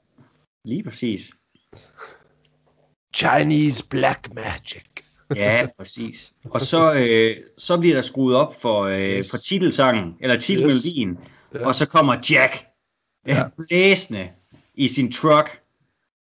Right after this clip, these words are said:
Speaker 1: og,
Speaker 2: Ja.
Speaker 1: og, og taler med alle, der vil lytte til ham over sin, øh, C B radio.
Speaker 2: <laughs> Ja, han er sleazy.
Speaker 1: Ja, jeg, jeg ved ikke, om han er sleazy, men han er bare... Øh,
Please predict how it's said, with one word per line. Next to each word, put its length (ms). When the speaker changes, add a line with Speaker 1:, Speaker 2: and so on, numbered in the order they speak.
Speaker 1:
og, 160
Speaker 2:
Ja. 160
Speaker 1:
og, 160
og 320
taler 360
med 140
alle, 320
der 100
vil 100
lytte 260
til 180
ham 420
over 280
sin, 340
øh, 500
C 300
B 40
radio. 600
Speaker 2:
<laughs> 540
Ja, 300
han 300
er 60
sleazy. 460
Speaker 1:
Ja, 100
jeg, 180
jeg 60
ved 80
ikke, 80
om 60
han 160
er 40
sleazy, 440
men 180
han 140
er 100
bare... 680
Øh, 60